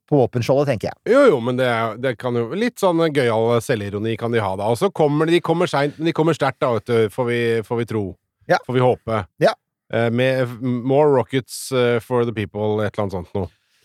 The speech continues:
Speaker 2: Men, eh, så neste på lista er India.
Speaker 1: Ja, India, ja.
Speaker 2: India er jo en gøyal nasjon å følge med på. De,
Speaker 1: India er
Speaker 2: eh,
Speaker 1: spennende.
Speaker 2: gjør ting, altså.
Speaker 1: Ambisiøse som bare fy. De er på vei til månen, de er på vei til Mars i tjue tjuefire, det kommer vi tilbake til. Um, og så sk-,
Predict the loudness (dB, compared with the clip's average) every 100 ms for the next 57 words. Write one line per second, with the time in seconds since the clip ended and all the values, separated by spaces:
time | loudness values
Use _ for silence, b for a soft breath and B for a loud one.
0 | b b b _ 0 2 0 2 2 2
1 | 2 0 -4 0 4 4 4 2 0 -2
2 | -4 0 0 0 0 2 2 2 -2 B
3 | 2 2 4 4 6 4 4 4 2 2
4 | 2 2 4 4 4 2 0 0 0 0
5 | 0 0 0 0 2 4 4 4 0 0
6 | 0 0 2 2 2 0 -6 -4 0 0
7 | 2 2 2 2 2 4 2 4 2 2
8 | 0 0 4 4 2 0 0 2 2 0
9 | 2 4 4 2 0 -2 0 2 4 4
10 | 4 0 0 0 -2 -2 -4 -4 2 2
11 | 2 -2 0 0 0 0 0 2 0 -2
12 | -6 0 -2 2 -2 -2 B B B B
13 | 0 2 2 0 -2 -4 -4 -2 -4